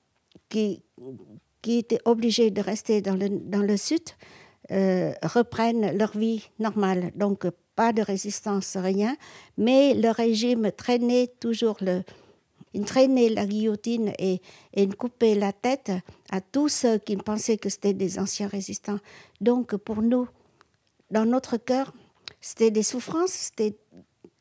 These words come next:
je peux pas dire des soucis, de la peur pour, pour, pour leurs proches, quoi. Euh, là, c'est comme ça que j'ai vécu quand même, euh, très, très longtemps. Et de temps en temps, euh,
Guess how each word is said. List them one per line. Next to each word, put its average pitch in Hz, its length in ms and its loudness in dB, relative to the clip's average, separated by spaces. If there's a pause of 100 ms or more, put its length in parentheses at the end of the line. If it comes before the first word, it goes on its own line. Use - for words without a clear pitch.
(340)
je - 280 -14
peux 226 120 -2
pas 220 140 -4
dire 214 260 -6
des 214 100 -2
soucis, 240 480 -6 (160)
de 202 60 -2
la 202 100 -2
peur 269 380 0 (600)
pour, 202 180 -2
pour, 202 260 -8
pour 196 260 -6
leurs 208 180 -2
proches, - 380 -6
quoi. 185 140 -6 (720)
Euh, 101 240 -4
là, - 260 -4 (200)
c'est 226 260 0
comme 240 180 0
ça 247 200 -2
que 233 120 -4
j'ai 220 180 0
vécu 240 440 -2
quand 220 100 -4
même, 214 320 0
euh, 196 160 0 (540)
très, 262 220 0
très 247 180 0
longtemps. 240 480 -2 (260)
Et 226 100 8
de 202 140 8
temps 277 400 2
en 277 100 2
temps, 302 300 0 (580)
euh, - 240 0